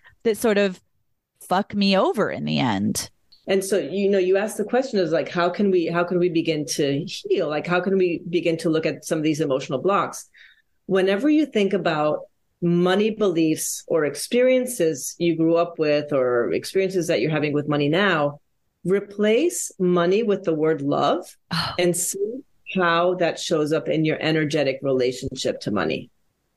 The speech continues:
Speaker 1: Oh my, I'm, I honestly feel like I'm about to cry because it, that, oh, I never cry on this, but that is so powerful. That is such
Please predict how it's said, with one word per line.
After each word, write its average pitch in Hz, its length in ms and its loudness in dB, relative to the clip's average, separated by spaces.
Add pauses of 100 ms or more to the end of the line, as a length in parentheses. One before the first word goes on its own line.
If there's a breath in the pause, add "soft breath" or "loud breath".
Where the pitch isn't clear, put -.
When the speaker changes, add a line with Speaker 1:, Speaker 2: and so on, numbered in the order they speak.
(360)
Speaker 1:
Oh 151 420 2
my, 156 140 0 (100)
I'm, 196 320 0
I 202 200 4
honestly 196 400 0
feel 175 140 -2
like 170 160 2
I'm 170 120 2
about 160 300 0
to 156 80 -4
cry 151 560 2 (680)
because 196 340 2
it, - 180 0 (120)
that, 175 480 2 (580)
oh, 294 140 2
I 254 80 2
never 233 300 2
cry 262 300 2
on 240 180 -2
this, 233 300 -4 (2000 loud breath)
but 262 280 0
that 285 240 4
is 302 100 0
so 349 440 0
powerful. - 760 0 (180)
That 294 260 2 (120)
is 302 480 0 (1900 loud breath)
such - 480 0